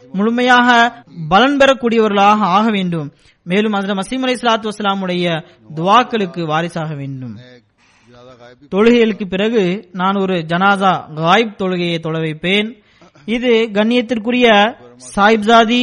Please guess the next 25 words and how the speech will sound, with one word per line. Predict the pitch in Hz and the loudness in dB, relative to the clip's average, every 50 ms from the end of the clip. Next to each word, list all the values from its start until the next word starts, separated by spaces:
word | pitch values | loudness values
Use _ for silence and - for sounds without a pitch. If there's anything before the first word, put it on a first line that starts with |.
| 254 - | -2 -2
அமத்து | 196 190 226 240 226 - 254 233 | 0 0 0 0 -2 -2 -2 0
ரஷீத் | 202 208 202 - 254 254 233 208 | 0 0 -2 -2 -4 -4 -4 -4
பேகம் | 190 196 196 185 196 185 175 - | -4 -4 -2 -2 -4 -6 -6 -4
சாஹிபாவுடைய | 190 180 190 190 185 202 202 196 185 185 180 165 | -4 -2 -2 -2 -2 -2 -2 -2 -2 -4 -4 -4
ஜனாசாவாகும். | 160 160 160 165 160 165 160 160 170 185 196 196 170 131 120 117 123 _ _ _ 113 117 120 123 _ _ _ _ _ _ _ _ _ _ _ _ _ _ _ _ _ - | -4 -4 -4 -4 -4 -4 -2 0 0 0 0 -2 -4 -6 -10 -14 -20 _ _ _ _ -20 -20 _ _ _ _ _ _ _ _ _ _ _ _ _ _ _ _ _ _ -4
இவர்கள் | 208 226 262 269 262 269 269 262 | 0 0 2 2 2 2 2 2
ஹஜ்ரத் | 240 254 254 240 214 247 | 0 0 -2 -2 -2 -2
முஸ்லிம் | 233 226 - - 285 285 269 254 | -2 -2 -4 -4 -4 -2 0 0
மௌத் | 247 226 220 214 | 0 0 0 0
ரலியல்லாஹு | 226 240 240 240 240 240 233 226 226 220 | -2 -2 -2 0 2 2 2 2 0 0
தஆலா | 220 214 214 220 214 214 208 202 208 - - - - - - | -2 -2 0 0 0 0 0 0 -2 -6 -14 -20 -20 -14 -8
அன்ஹு | 190 202 233 214 226 226 | -6 -4 -2 -2 -2 -2
மற்றும் | 214 214 196 214 214 202 202 220 226 _ _ _ _ _ _ _ _ - | -2 -2 -2 -2 -2 -2 -2 -4 -6 _ _ _ _ _ _ _ _ -12
சையீதா | - - 226 233 233 247 233 247 226 208 - | -6 -4 -2 -2 0 2 2 2 2 2 0
அமத்துல் | 180 202 214 247 226 - - 262 247 208 | 0 -2 -2 -2 -4 -4 -6 -4 -4 -4
ஹை | - - - 240 254 | -4 -4 -4 -2 -2
பேகம் | 220 226 226 214 208 214 208 202 - | 0 -2 -2 -2 -2 -4 -6 -6 -4
சாஹிபாவுடைய | 202 196 202 196 208 196 190 185 185 175 | -4 -4 -4 -4 -4 -4 -4 -4 -4 -4
மகள் | 165 165 180 202 208 208 | -4 -2 -2 -2 -2 -2
ஆவார்கள். | 175 165 160 151 147 147 139 156 143 135 139 139 _ _ _ _ _ _ _ _ _ _ _ _ _ _ _ _ _ _ _ _ _ _ _ _ _ _ _ - - - | -4 -4 -4 -6 -6 -8 -8 -10 -12 -12 -14 -16 _ _ _ _ _ _ _ _ _ _ _ _ _ _ _ _ _ _ _ _ _ _ _ _ _ _ _ -20 -10 -4
கண்ணியத்திற்குரிய | 180 214 240 254 285 294 233 294 285 240 294 277 285 294 277 233 214 | -2 0 2 2 0 0 -2 -4 -6 -4 -4 -2 -2 0 0 2 2
மர்ஹூம் | 214 240 262 247 277 285 247 | 2 2 2 2 0 0 0
மியா | 220 214 220 240 262 269 269 | 0 0 2 2 2 2 2
அப்துல் | 190 190 196 208 226 311 294 | 0 -2 -4 -4 -4 -2 2
ரஹீம் | 302 285 277 269 247 | 2 2 2 2 -2